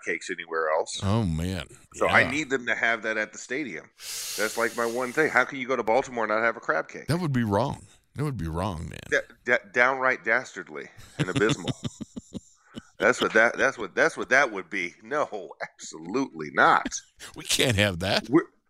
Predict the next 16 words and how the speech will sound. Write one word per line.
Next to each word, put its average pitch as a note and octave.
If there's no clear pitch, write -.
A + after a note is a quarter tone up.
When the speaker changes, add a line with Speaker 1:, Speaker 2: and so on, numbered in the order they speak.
Speaker 1:
li-, D#3
listen, D3
I G#2+
know E3+
they're, D3+
I, B2+
I C3+
know, C#3
I B2
know D3
they're, A#2+
they're G#2
a G2+
heathen C3+
group G#3
down F2